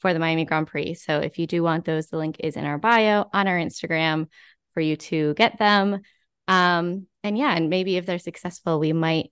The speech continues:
dig into the merch world a bit more, but not exactly our, uh, forte at the moment.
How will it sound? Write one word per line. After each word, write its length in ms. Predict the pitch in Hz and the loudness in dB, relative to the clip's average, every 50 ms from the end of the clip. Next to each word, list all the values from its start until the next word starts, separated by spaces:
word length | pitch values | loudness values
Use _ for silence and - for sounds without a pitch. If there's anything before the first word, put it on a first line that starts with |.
| - | -6
dig 180 | - 170 156 156 | -4 -4 -2 -2
into 580 | 147 143 156 160 - - 156 - - 101 - - | -2 -2 -4 -4 -4 -6 -4 -4 -4 -4 -4 -4
the 120 | - 175 160 | -4 -2 -2
merch 300 | 156 151 151 - - - | -2 -2 -2 -4 -4 -4
world 240 | 165 147 143 143 | -4 -2 -2 -4
a 60 | - - | -4 -4
bit 160 | - - - | -6 -6 -4
more, 300 | - 104 107 - - - - | -4 -4 -4 -4 -4 -4 -6
but 180 | - - - | -6 -6 -4
not 200 | - 208 214 247 | -4 -2 0 0
exactly 480 | 302 285 - 226 226 220 - - 208 196 | 0 0 2 0 -2 0 0 -2 -2 0
our, 260 | - - 175 170 160 | 0 0 0 0 0
uh, 320 | 156 156 151 147 143 160 - _ _ _ _ _ _ _ _ _ _ | 0 0 0 0 -2 -4 -6 _ _ _ _ _ _ _ _ _ _
forte 420 | - 151 147 - - - - - - | -6 -6 -6 -6 -8 -8 -8 -6 -8
at 100 | - - | -8 -8
the 80 | - | -8
moment. 560 | - 90 85 87 - - - - _ - - | -6 -6 -6 -6 -6 -8 -10 -10 _ -14 -16